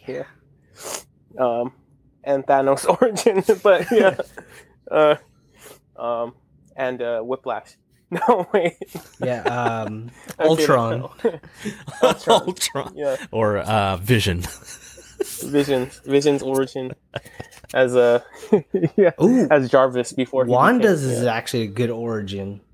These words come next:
Speaker 2: Yeah.
Speaker 1: It is,
Speaker 2: Wanda's
Speaker 1: yeah.
Speaker 2: is
Speaker 3: I
Speaker 2: really
Speaker 3: forgot
Speaker 2: good.
Speaker 3: about that.
Speaker 1: Yeah. Yeah, but I would put Wa-, Rockets in, up in there in the tier one. I just, uh, it's definitely maybe the most emotional origin story out of, like,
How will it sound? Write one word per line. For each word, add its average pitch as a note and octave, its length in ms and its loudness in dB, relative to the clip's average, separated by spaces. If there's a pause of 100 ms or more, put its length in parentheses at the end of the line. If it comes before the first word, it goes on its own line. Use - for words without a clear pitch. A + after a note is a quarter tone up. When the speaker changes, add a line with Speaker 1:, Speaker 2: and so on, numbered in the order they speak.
Speaker 2:
Yeah. C#2+ 200 -8
Speaker 1:
It C3 160 4
is, D#3 240 2
Speaker 2:
Wanda's F#2+ 420 0
Speaker 1:
yeah. F#2+ 60 -2
Speaker 2:
is E2+ 120 -4
Speaker 3:
I - 40 -14
Speaker 2:
really D#2+ 160 -4
Speaker 3:
forgot G#2 80 -8 (160)
Speaker 2:
good. A#2 80 -4
Speaker 3:
about G2+ 160 -10
that. G#2 280 -16 (1400)
Speaker 1:
Yeah. C3 160 -4 (880)
Yeah, C#3 200 2 (180)
but C#3+ 160 4
I D3+ 80 6
would F#3 180 0
put E3 200 0
Wa-, C#3+ 200 2
Rockets C3 520 -2
in, A#2+ 240 -4
up B2 180 -8
in B2 140 -8
there A2+ 180 -4
in A2+ 100 -8
the A#2 140 -12
tier A#2 300 -8
one. C3+ 280 -12
I C3 120 -4
just, B2+ 340 -6 (540)
uh, C#3 200 2 (280)
it's D#3 180 0
definitely D3+ 840 2 (300)
maybe C#3 380 -2
the C3 100 -4
most C3 340 -2
emotional B2 520 0
origin D#3 480 0
story E3 420 2
out D#3 200 2
of, D#3 100 0
like, D#3 320 -2